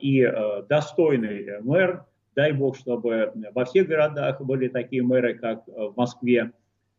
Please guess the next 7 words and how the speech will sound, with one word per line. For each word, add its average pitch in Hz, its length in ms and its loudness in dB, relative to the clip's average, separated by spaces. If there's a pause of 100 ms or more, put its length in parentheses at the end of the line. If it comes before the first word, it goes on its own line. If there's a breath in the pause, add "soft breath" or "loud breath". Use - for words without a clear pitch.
А - 120 2
вот 180 200 4
уже 190 240 4
распределение, 180 1080 -2 (220)
э, 131 80 -4
так 175 220 -2
называемых, 175 840 0